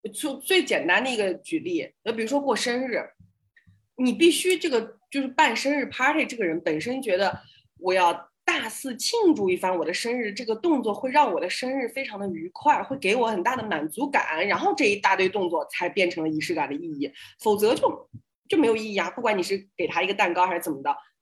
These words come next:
都还是给他办一个很大的 party，对他来说其实都没有区别，对吧？就是必须得是这个过生日的人本身是他觉得，啊，我这一个生日需要这样一群人来认可，需要这些动作，因为我觉得我这个生日特别重要，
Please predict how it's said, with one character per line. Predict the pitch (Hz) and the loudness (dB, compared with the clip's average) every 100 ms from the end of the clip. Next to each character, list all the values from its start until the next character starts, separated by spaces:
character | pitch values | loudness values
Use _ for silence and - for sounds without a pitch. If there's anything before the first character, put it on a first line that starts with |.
| _ _ _ _ | _ _ _ _
都 | 214 | -4
还 | 190 | -2
是 | 214 | 0
给 | 175 | 0
他 | 170 | 4
办 | 214 | 4
一 | 190 | 2
个 | |
很 | 196 143 | 0 0
大 | 202 | 2
的 | 170 | 2
party， | - 175 175 165 | 0 -6 -4 -6
对 | 269 | 0
他 | 269 | 2
来 | 233 | 2
说 | 277 | 0
其 | 277 | -4
实 | 247 | -4
都 | |
没 | 285 294 | -2 0
有 | 208 | -2
区 | - - 302 | -4 -4 -2
别， | - - - | -2 -6 -6
对 | 175 | 0
吧？ | 127 - - - | 0 -2 -12 -2
就 | 339 | 0
是 | 311 | 0
必 | - 294 | 2 0
须 | 285 | 2
得 | 403 190 | 2 2
是 | 202 | 0
这 | 262 | -4
个 | 247 | -4
过 | 269 | -2
生 | 233 294 311 | 0 0 2
日 | |
的 | 220 | 0
人 | 160 175 | 0 -2
本 | 185 | -2
身 | 156 208 | -2 -4
是 | 233 214 - _ _ - | -4 -6 -6 _ _ -6
他 | |
觉 | 285 233 | 0 2
得， | 262 - - | 0 -4 -4
啊， | 262 | 2
我 | 226 | 2
这 | 165 302 | 2 0
一 | 254 202 202 - | 0 -2 -8 -6
个 | 226 | -4
生 | 202 - 226 240 | -2 -2 -2 0
日 | 190 165 _ _ _ _ - | -2 -2 _ _ _ _ -10
需 | - - 320 | -6 0 4
要 | 349 285 | 6 4
这 | 208 | 4
样 | 220 180 | 2 2
一 | 180 | 0
群 | - 180 | -2 -2
人 | 170 165 | 0 2
来 | 170 | 2
认 | 208 240 196 | 0 -2 -4
可， | - 143 107 | -6 -8 -6
需 | - - | -4 0
要 | 339 302 | 4 4
这 | 269 | 2
些 | 233 233 | -2 -2
动 | 269 233 196 | 0 -2 -2
作， | 170 120 - - - | -2 -2 -8 -20 0
因 | 285 | 4
为 | |
我 | 311 196 | 4 4
觉 | 175 196 | 2 2
得 | 262 | 2
我 | 196 | 2
这 | 220 | -2
个 | |
生 | 214 254 | -4 -4
日 | |
特 | 247 | -2
别 | 247 | -2
重 | 254 339 285 175 | 0 2 2 2
要， | 143 - | 0 -2